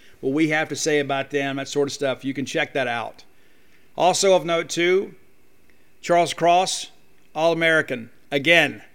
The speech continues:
Consensus first-team All-American. How cool is that, man? That was another guy, too. If you recall, in the spring of his junior year, he was a three-star guy.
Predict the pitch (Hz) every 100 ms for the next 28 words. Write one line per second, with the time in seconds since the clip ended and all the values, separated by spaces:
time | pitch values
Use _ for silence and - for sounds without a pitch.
0 | - - - - - - - - - -
1 | - - 170 151 190 214 - 185 - -
2 | - 175 - - 165 151 147 135 127 120
3 | - - 135 160 180 165 139 139 143 165
4 | 120 113 117 117 - - 165 247 175 185
5 | 175 156 147 - 208 185 160 147 139 156
6 | 214 175 135 - - - - - 151 156
7 | 143 - - 160 180 226 233 220 - 147
8 | 143 151 120 156 180 156 143 147 127 117
9 | 156 143 117 139 151 143 147 135 123 123
10 | 117